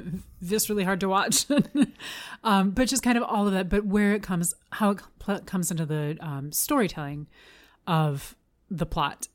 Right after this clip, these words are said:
and where her past, her future, their future,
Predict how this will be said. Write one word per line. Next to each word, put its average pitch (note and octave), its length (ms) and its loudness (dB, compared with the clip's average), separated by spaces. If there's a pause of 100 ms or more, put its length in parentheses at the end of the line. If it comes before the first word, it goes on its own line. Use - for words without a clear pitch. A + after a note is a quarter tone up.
(120)
and D3 680 -2 (960)
where F#3 440 2
her G#3 220 2
past, D#3+ 460 2 (240)
her G#3+ 180 2
future, D#3+ 500 -4
their F#3 340 4
future, D#3+ 580 -4